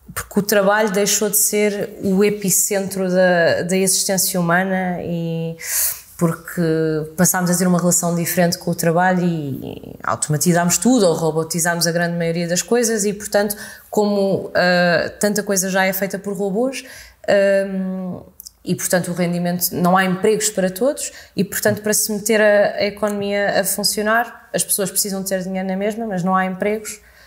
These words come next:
Então mudamos completamente a relação que temos com o trabalho e as pessoas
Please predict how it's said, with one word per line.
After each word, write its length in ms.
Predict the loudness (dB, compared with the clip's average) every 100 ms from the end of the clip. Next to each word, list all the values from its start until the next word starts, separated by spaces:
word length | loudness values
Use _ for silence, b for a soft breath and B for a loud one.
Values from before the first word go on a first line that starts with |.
| B
Então 360 | 0 2 0 2
mudamos 420 | 2 4 2 0
completamente 680 | -4 -4 -4 -4 -4 -4
a 140 | 0 0
relação 400 | 2 0 0 -2
que 80 | -4
temos 180 | -4
com 140 | -4 -6
o 20 |
trabalho 520 | -2 2 2 0 -4 -6
e 160 | -4
as 100 | -2
pessoas 500 | -2 -2 0 -2 -6